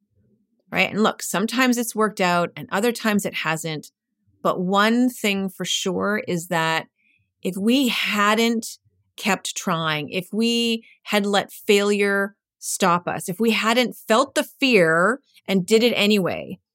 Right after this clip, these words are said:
if we weren't grateful for the crazy adventure every single step of the way, especially when things were the most challenging, if we didn't have that stick-to-itiveness,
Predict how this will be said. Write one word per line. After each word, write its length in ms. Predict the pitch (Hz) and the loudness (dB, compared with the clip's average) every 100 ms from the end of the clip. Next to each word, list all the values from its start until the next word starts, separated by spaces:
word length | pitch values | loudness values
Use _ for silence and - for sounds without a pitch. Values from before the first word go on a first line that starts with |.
| _ _ _ | _ _ _
if 160 | 190 | 0
we 100 | 226 | 0
weren't 360 | 233 277 214 208 | 2 0 0 -4
grateful 640 | 220 233 254 226 196 160 | 2 4 2 -2 -4 -4
for 140 | - 175 | -4 -6
the 120 | 180 | -6
crazy 480 | - 214 254 247 277 | 0 2 2 2 0
adventure 480 | 226 240 226 208 - | 2 0 2 0 2
every 680 | 214 214 240 262 262 269 - | 0 0 -2 0 0 -2 -6
single 500 | - 233 226 233 226 | -4 0 2 2 2
step 300 | - 226 214 | 0 -2 0
of 140 | 208 | -2
the 80 | 208 | 0
way, 220 | 196 170 - | 2 2 0
especially 1080 | 220 - - - 302 - 359 277 175 117 85 | -4 -6 -4 -2 -2 -2 -2 0 0 -2 -2
when 240 | 180 170 | -4 -4
things 580 | - 180 151 156 165 - _ _ | -2 -2 0 -6 -8 -12 _ _
were 160 | 175 175 | 0 0
the 80 | 175 | 2
most 280 | 170 175 - | -2 -4 -4
challenging, 680 | 190 170 196 220 226 247 269 - - | -2 0 2 2 2 0 -6 -16 2
if 160 | 214 | 2
we 160 | 208 233 | 4 0
didn't 400 | 208 254 285 277 | 2 2 2 -2
have 560 | - 233 226 208 170 190 | -4 0 2 2 0 0
that 220 | 165 - | -2 -4
stick-to-itiveness, 1400 | - - 208 208 - 214 233 247 247 262 320 339 - - | -10 -2 -2 -2 -6 0 2 2 2 0 0 -4 -10 -10